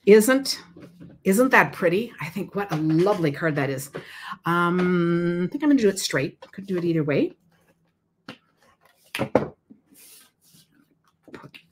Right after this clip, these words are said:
this on. And I just love how the inside carries out the outside. Isn't that just a fun card? So these are three really fun ideas to do with this.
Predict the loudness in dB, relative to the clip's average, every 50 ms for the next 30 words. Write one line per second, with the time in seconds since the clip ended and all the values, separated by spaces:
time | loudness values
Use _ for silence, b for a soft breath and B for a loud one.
0 | _ -20 -14 -6 -4 -4 -4 -4 -6 -8 -10 -10 -12 -12 _ -6 -4 -4 -2 -2
1 | -2 0 0 0 -2 -2 -6 B B B _ _ _ _ _ _ _ _ _ _
2 | _ _ _ _ _ _ _ _ _ _ _ _ _ _ _ _ _ _ _ _
3 | _ _ _ _ _ _ _ _ _ _ _ -20 -20 _ _ _ _ _ _ _
4 | _ _ _ _ _ _ -18 -18 -18 b b b _ _ _ _ -6 0 2 4
5 | 4 4 4 2 -2 0 2 4 4 6 6 6 6 4 4 4 4 4 4 4
6 | 2 4 2 2 2 0 -2 0 2 2 2 2 0 -4 -8 -10 -14 -18 _ -10
7 | -4 0 2 4 6 6 4 4 2 2 2 2 0 0 -4 -2 0 0 -2 -2
8 | -4 -4 -4 -4 -4 -4 -8 -18 _ _ -6 -4 -2 2 2 2 2 2 -2 -4
9 | -4 -4 -6 2 4 4 4 4 0 0 2 2 2 2 0 -6 -12 _ _ _
10 | _ B B B B B B B -6 2 4 6 6 6 4 4 4 6 6 6
11 | 4 4 4 4 6 6 4 0 -4 -14 -8 -4 0 2 2 2 2 2 -2 -10
12 | _ _ 2 4 4 6 4 2 4 2 4 4 4 2 4 2 2 2 2 -2
13 | 0 2 0 0 0 0 -2 -2 -2 -4 -10 -12 -14